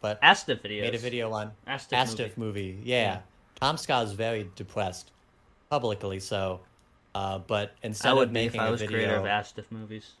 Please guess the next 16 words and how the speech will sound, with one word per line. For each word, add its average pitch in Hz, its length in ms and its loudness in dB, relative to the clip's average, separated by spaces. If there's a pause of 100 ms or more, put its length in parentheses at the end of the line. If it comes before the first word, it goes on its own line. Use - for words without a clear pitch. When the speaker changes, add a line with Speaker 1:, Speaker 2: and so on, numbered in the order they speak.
Speaker 2:
I 117 60 -12
won't 113 280 -12
be 107 60 -14
li-, 104 120 -14 (120)
I 120 60 -12
won't 107 200 -10
lie. 107 120 -4
Speaker 1:
Yeah. 101 280 0 (360)
Instead 120 320 2
of 135 100 -2
making, 123 320 -2
like, 107 220 -4
a, 104 200 0
a 107 80 -2
normal 104 380 -2
video 95 560 -4